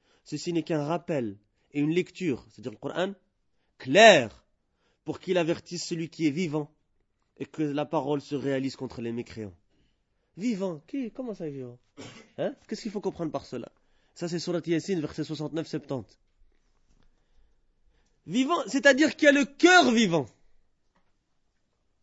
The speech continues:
Prête l'oreille. Inna fi dhalika la dhikra liman, liman kana lahu qalbun aw alqa as-sam'a. C'est-à-dire oriente son ouïe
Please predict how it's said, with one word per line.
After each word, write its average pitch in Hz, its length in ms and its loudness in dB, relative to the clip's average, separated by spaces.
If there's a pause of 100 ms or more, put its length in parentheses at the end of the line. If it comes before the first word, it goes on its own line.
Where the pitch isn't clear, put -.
(880)
Prête 208 340 -6
l'oreille. 143 460 -2 (3000)
Inna 170 240 -2
fi 156 200 -2
dhalika 127 500 -4 (200)
la 120 120 -6
dhikra 120 400 -8
liman, 127 380 0 (680)
liman 131 300 -4
kana 135 280 -6
lahu 127 220 -6
qalbun 147 380 -4 (160)
aw 131 240 -8
alqa 123 340 -12
as-sam'a. - 720 -14 (2500)
C'est-à-dire 254 600 2
oriente 240 600 6
son 254 200 2
ouïe 262 380 4